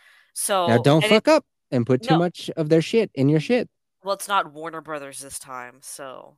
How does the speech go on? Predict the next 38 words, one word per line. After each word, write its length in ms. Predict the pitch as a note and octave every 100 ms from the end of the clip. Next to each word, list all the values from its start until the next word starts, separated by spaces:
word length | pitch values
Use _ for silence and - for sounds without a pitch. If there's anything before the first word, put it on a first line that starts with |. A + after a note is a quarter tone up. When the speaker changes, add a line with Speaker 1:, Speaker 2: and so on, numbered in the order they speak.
| _
Speaker 2:
I 100 | -
know, 220 | D#3 G#3+ E3+
but 180 | C3+ A#2
who 160 | D#3
know? 140 | F#3 - -
I, 180 | G#2+ B2
uh, 180 | A2 F#2 -
we 140 | A2+
already 180 | A#2 G#2+
had 160 | G2+
this 100 | F#2 -
conversation, 520 | E2 E2+ F#2 - F2+
and 140 | F2+
you 80 | F#2+
won't 180 | F#2+ D2
listen. 320 | F2 - - _
So 160 | -
do 160 | G2 C3
whatever 200 | C3+ C#3
the 100 | B2
fuck 240 | - A2
you 100 | G2+
want, 180 | F#2 F#2+ _ _
and 140 | A2 G#2
then 80 | G#2
Speaker 1:
Thank 120 | A2
Speaker 2:
reap 160 | C3 -
Speaker 1:
you. 20 |
Speaker 2:
what 120 | B2+
you 120 | G#2
sow. 240 | G#2 - - _ _ _ _ _ _ _
Speaker 1:
Okay. 400 | D#3 D#3 D3 - _ _ _ _ _
Uh, 240 | E3+ F3 E3+
no, 160 | G#3 B3+
no, 120 | D4 -
I 100 | F#3
just, 300 | G3 A3+ -
it, 160 | E3+